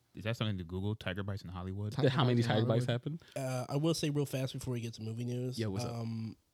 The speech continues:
Speaker 4: us, along with children getting, like, hurt, like, not, like,
Speaker 1: What?
Speaker 4: hurt, hurt, but, like, hurt. Cat fights,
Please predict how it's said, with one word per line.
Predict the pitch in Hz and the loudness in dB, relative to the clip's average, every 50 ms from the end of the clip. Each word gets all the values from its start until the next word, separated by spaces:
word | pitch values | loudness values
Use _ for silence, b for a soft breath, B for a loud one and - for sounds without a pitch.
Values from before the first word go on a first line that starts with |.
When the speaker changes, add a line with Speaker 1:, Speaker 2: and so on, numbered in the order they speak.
| _ _ _ _ _ _ _ _ _ _ _ _ _ _ _ _ _ _ _ _ _ | _ _ _ _ _ _ _ _ _ _ _ _ _ _ _ _ _ _ _ _ _
Speaker 4:
us, | 127 123 123 - - - - | -4 -2 -2 -4 -6 -4 -2
along | 135 127 127 131 135 147 160 160 | -2 0 2 2 2 4 4 6
with | 151 147 139 - - - _ _ _ | 4 4 4 2 -2 -12 _ _ _
children | - - - 131 127 135 143 156 147 147 143 | 2 2 2 2 0 0 0 0 2 0 0
getting, | 127 131 131 127 127 127 123 123 | 0 0 -2 -2 0 -2 -2 -2
like, | 120 117 110 107 104 - - - - - | -2 -4 -4 -6 -8 -10 -14 -16 -12 -8
hurt, | 120 117 131 127 - _ _ b b b b b b b b - | -6 -4 -4 -6 -6 _ _ b b b b b b b b -6
like, | 131 120 110 | -6 -4 -2
not, | 120 139 131 123 - | -2 -2 -2 -2 -4
like, | 120 113 107 101 - - - - | -6 -6 -6 -8 -10 -16 -14 -8
Speaker 1:
What? | - 113 127 | -4 -4 -4
Speaker 4:
hurt, | 135 - - | -4 -4 -6
hurt, | - 107 98 - - 123 | -8 -8 -8 -10 -10 -12
but, | 110 95 - | -12 -10 -10
like, | 101 101 - - - | -10 -10 -12 -12 -10
hurt. | - 110 117 127 - _ b b b b b b b b b b b b _ _ | -8 -6 -6 -8 -8 _ b b b b b b b b b b b b _ _
Cat | - - 117 117 131 - - | -6 -4 -4 -4 -6 -8 -8
fights, | - - 156 165 170 - - - - - - | -6 -2 -2 -2 -2 -4 -6 -6 -6 -6 -6